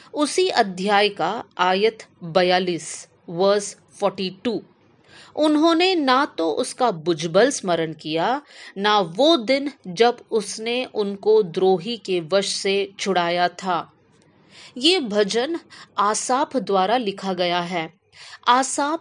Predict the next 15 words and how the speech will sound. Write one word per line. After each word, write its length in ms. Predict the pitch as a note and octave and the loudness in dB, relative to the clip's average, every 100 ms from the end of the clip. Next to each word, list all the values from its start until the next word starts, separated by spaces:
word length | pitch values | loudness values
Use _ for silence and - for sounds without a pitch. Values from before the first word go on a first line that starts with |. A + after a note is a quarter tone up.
| - - | -6 -2
इजराइलियों 680 | B3 G3+ G#3+ G3+ G#3+ C#4 D4+ | -2 2 2 2 0 -4 -6
के 160 | D4 | -6
बारे 300 | G3+ F#3 F#3 | -2 -2 -2
में 120 | F#3+ F3 | -6 -6
लिखता 360 | E3 - E3 | -8 -8 -6
है 280 | D#3+ F#3+ C4 | -6 -4 -4
कि 140 | - | -6
इजराइलियों 840 | - A3+ G#3 G3 G3+ A3 A#3 C#4+ D4+ | -2 0 2 2 0 0 -2 -6 -6
के 180 | C#4+ | -8
जीवन 420 | F#3+ - G3 G#3 G#3 | -8 -8 -6 -6 -6
में 180 | B3 | -8
ये 200 | C#4 G3+ | -6 -6
बड़ी 340 | D#3 E3+ B3+ D#4 | -4 -4 -2 -4
गलती 540 | F#3 F3+ F3+ - D4+ | -2 -4 -4 -4 -4
हुई 560 | B3 E3 D3+ E3+ C#4 | -4 -6 -6 -4 -6